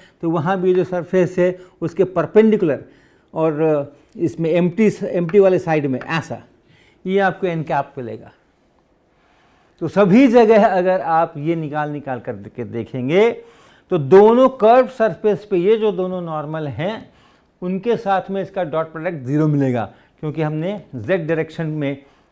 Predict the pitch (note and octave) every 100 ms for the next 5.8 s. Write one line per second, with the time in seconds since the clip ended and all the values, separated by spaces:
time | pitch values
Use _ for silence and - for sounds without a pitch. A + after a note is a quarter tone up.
0 | - C#3+ - D3 C#3+ C#3 C3+ B2 C#3+ B2+
1 | B2 A2+ G2+ - _ _ _ _ _ _
2 | _ _ D3+ C3+ C#3 C#3+ B2+ B2+ A#2+ B2+
3 | - E3 C3+ A#2+ C3 A#2+ B2 D3 D3 C#3
4 | A#2 A2+ A2 A2+ G#2 G#2+ _ _ _ D#3+
5 | E3 F#3+ D#3+ B2 A2 G2 -